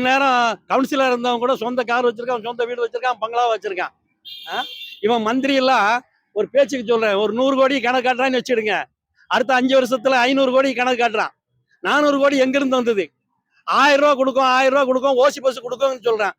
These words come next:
உனக்கு இந்த நானூறு கோடி எங்க இருந்து வந்தது? இதுக்கு நீ கணக்கு கேக்குறியா? சொல்ல முடியுமா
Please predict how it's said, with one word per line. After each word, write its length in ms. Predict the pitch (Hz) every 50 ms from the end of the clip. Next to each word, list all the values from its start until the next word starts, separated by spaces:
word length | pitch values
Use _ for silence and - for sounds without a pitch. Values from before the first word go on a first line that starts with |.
| _ _ _ _ 185
உனக்கு 280 | 233 285 320 285 330
இந்த 100 | 311 302 285
நானூறு 340 | 262 254 302 311 320 311 294
கோடி 160 | 294 302 302 277
எங்க 120 | 269 277 285
இருந்து 180 | 277 277 269 254
வந்தது? 240 | 247 240 233 214 185 156 _ _ _ _ _ _ _ _ _ - 247
இதுக்கு 200 | 262 277 277 277
நீ 60 | 285 208
கணக்கு 280 | 247 262 285 285 262 269
கேக்குறியா? 340 | 269 247 277 294 302 302 269 196 - -
சொல்ல 160 | 240 269 285 269
முடியுமா 240 | 269 269 269 262